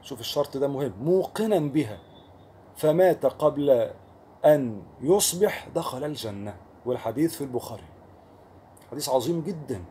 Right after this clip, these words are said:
يبقى أنت، يعني، طبعًا ده من أذكار الصباح والمساء، فمش هتقول أذكار الصباح ما تغفلش عن هذا الذكر،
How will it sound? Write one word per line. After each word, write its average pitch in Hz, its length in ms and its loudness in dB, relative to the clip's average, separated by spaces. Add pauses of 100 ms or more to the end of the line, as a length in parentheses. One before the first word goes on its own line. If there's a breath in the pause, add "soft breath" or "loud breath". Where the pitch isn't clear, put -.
(100)
يبقى - 200 -10
أنت، 156 320 2 (680 loud breath)
يعني، 127 320 0
طبعًا 156 300 2
ده 170 140 2
من 170 180 0
أذكار - 300 2
الصباح 170 360 0
والمساء، 180 420 -2 (1200 loud breath)
فمش 127 220 -4
هتقول 180 240 0
أذكار 196 260 2
الصباح - 600 2 (400)
ما 120 100 -6
تغفلش 170 540 2
عن 135 120 0
هذا 117 180 -4
الذكر، - 300 -10